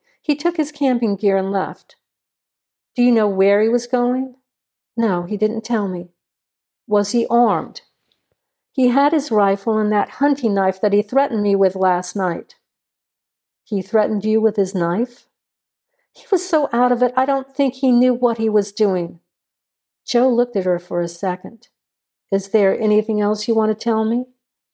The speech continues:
"No." "If Greg tries to contact you, you will give me a call, won't you, Hunter?" "Do I have a choice?" Joe smiled.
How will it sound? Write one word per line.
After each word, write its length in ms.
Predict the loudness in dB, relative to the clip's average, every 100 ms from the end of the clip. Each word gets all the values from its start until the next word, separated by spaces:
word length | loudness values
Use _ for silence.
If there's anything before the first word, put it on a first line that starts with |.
| _ -4
"No." 520 | 0 0 0 -4 -12 _ _ _ _ _ _ _ _ _ _ -2
"If 220 | -2 0
Greg 320 | 0 0 0
tries 340 | -2 0 0 -2
to 60 |
contact 720 | -6 0 0 0 -2 -4 -4
you, 280 | -2 -2 -4 -6
you 180 | -2 0
will 320 | 4 4 4
give 260 | 2 -2 0
me 140 | -2
a 120 | -2 -2
call, 260 | 0 0
won't 320 | 0 -2 -2 -6
you, 100 | -4
Hunter?" 460 | -4 -4 -8 -10 _ _ _ _ _ _ _ _ -2
"Do 180 | 0 2
I 140 | 0
have 240 | -2 -2
a 80 | -2
choice?" 760 | -2 0 2 4 2 -2 -10 -16 _ _ _ _ _ _ _ _ _
Joe 240 | 0 0 0
smiled. 640 | -2 -4 -2 -4 -6